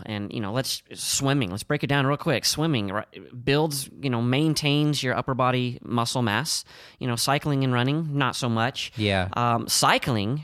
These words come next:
Speaker 1: right, and, and, and running, they, they build and also, you know, maintain great lower body muscle mass. You know, swimming alone doesn't do that as much, right?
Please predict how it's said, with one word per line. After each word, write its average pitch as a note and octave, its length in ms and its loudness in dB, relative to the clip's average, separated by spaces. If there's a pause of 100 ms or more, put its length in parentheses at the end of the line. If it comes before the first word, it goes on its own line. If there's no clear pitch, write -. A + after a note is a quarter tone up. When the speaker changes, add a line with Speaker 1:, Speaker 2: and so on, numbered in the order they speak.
Speaker 1:
right, A#2 340 0
and, A#2 180 -2
and, A#2 160 -6
and A#2 160 0
running, C3 520 2
they, B2 340 -4
they B2 200 -2
build B2 360 4
and C3 100 2
also, A#2 560 0
you A#2+ 160 -8
know, A2 200 -6 (180)
maintain B2+ 800 0
great B2 300 -2 (420)
lower E3 580 2
body A2+ 380 2
muscle A2 260 -2
mass. - 480 -6
You A#2+ 80 -6
know, A2 60 -4
swimming C#3 440 2
alone C#3+ 640 2
doesn't C3 340 2
do B2+ 160 2
that A#2 180 2
as B2 160 0
much, F#3 320 0
right? G#2+ 220 0